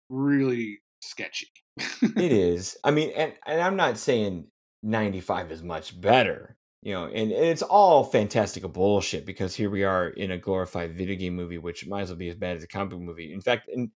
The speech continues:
Speaker 2: I'll call every video
Speaker 1: Yeah.
Speaker 2: game movie worse than a comic book movie 'cause they have no plot. They have things you mash your buttons and do, and then that's it.
Speaker 1: Yeah,
Speaker 2: So,
Speaker 1: you better
Speaker 2: to
Speaker 1: tread
Speaker 2: apply
Speaker 1: carefully,
Speaker 2: any kind of
Speaker 1: sir.
Speaker 2: story to this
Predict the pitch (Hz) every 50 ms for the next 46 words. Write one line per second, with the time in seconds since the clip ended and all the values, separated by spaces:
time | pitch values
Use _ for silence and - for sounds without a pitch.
0 | _ _ _ _ - - _ - 117 127 139 - - 123 113 107 90 - 98 98
1 | 92 92 95 90 90 87 92 90 90 90 87 87 90 87 107 151 185 175 - -
2 | 107 101 92 - 110 98 101 92 98 95 95 98 95 - 110 98 98 95 92 101
3 | 95 92 90 82 - _ _ 101 87 - - _ _ 101 95 92 90 90 - _
4 | _ _ _ _ _ _ _ - 131 120 113 107 107 107 101 101 101 101 95 -
5 | - 92 95 101 - - 98 92 90 87 87 85 95 98 90 87 85 82 82 82
6 | 80 76 - - 82 76 - 92 98 92 113 139 131 117 104 95 - - - 143
7 | - 139 135 - - 156 156 147 139 135 127 151 170 196 214 220 208 151 120 139
8 | 127 110 104 98 - - 120 107 98 98 95 - - 95 92 95 92 90 - -
9 | - -